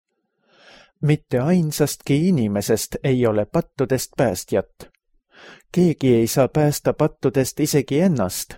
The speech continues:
rääkimata teistest. Me oleme kõik ühe pulga peal.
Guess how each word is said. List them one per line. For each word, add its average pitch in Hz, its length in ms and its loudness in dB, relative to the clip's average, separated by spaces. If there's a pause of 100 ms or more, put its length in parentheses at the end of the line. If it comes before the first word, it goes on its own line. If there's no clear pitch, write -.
(140)
rääkimata 139 640 -2
teistest. - 640 -4 (920)
Me 135 200 0
oleme 113 380 0 (120)
kõik - 420 -2
ühe 143 200 -2
pulga 113 360 2
peal. 87 400 -4